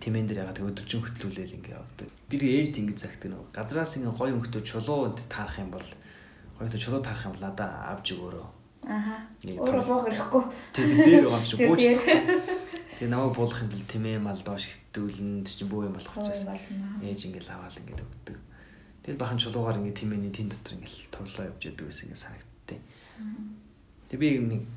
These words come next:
Speaker 1: тэг тэн дотор явж яасан. Нэг хамгийн сүүлчийн юм яахгүй.
Speaker 2: Мгм.
Speaker 1: Тэгээ манай адч бараан төшч ус уул мул маш өндөр ихц тийм мултай.
Speaker 2: Мгм. Ховд аймаг.
Speaker 1: Тэг Ховд аймаг маш өндөр мултай. Тэр яг Магна хат нэр сүүлчийн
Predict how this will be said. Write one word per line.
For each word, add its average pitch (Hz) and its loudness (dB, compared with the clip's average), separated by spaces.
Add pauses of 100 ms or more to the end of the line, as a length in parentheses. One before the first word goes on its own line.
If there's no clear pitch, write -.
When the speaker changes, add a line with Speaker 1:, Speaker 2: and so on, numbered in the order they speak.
(140)
Speaker 1:
тэг 110 -8 (260)
тэн 135 -4
дотор 110 -6
явж - -14
яасан. - -10 (640)
Нэг - -14
хамгийн 98 -6
сүүлчийн - -12
юм 64 -12
яахгүй. - -16 (480)
Speaker 2:
Мгм. - -8
Speaker 1:
Тэгээ 110 -6
манай 104 -4
адч - -12
бараан 110 -4
төшч - -4
ус - -8
уул 98 -4
мул 85 -14 (480)
маш - -12
өндөр - -10
ихц - -4
тийм 82 -8 (160)
мултай. - -14 (400)
Speaker 2:
Мгм. 196 -6 (320)
Ховд 208 -6
аймаг. - -12 (240)
Speaker 1:
Тэг 101 -10
Ховд 101 -8
аймаг 92 -10
маш - -8
өндөр - -14
мултай. - -18
Тэр - -6
яг 139 -2
Магна 123 0
хат 120 -6
нэр 113 -2
сүүлчийн - -4